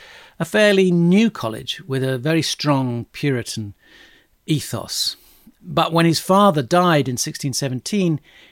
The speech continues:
he left university and went back home in order to take charge of the house and the land. He married a woman called Elizabeth Bourchier, or Boucher, or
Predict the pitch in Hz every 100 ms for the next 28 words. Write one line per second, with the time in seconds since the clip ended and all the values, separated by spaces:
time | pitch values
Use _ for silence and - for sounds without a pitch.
0 | _ 139 143 202 214 147 127 101 104 -
1 | 131 - - 135 131 127 135 135 120 -
2 | - - 190 117 120 127 - 147 131 120
3 | 117 117 113 - 117 113 - 127 - -
4 | 131 123 120 120 - 123 120 - - -
5 | - 117 120 107 - - _ _ _ _
6 | - 110 110 110 104 92 98 - _ -
7 | _ _ _ _ _ _ _ _ - 190
8 | 175 180 190 180 165 165 160 160 151 139
9 | 143 127 131 - 117 147 143 - 147 147
10 | 160 107 101 - 131 - 156 139 104 98